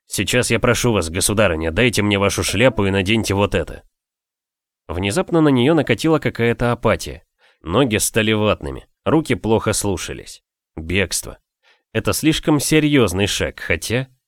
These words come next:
Не понимая, что происходит, она сняла шляпу и протянула её Васильчикову.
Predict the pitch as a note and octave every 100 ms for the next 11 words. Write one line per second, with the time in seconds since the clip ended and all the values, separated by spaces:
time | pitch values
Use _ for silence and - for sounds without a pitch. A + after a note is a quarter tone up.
0 | _ _ _ G#2 G#2 B2 C#3 E3 E3 -
1 | A#2 G2+ F#2+ - F3+ D#3+ C#3+ C3+ B2+ -
2 | B2+ A2 F2+ - C3 D#3 D3+ G#2 G2+ E2+
3 | G2 C#3 B2+ G2 F#2 G2+ G#2+ A2+ F2 -
4 | D2+ C#2 A#1+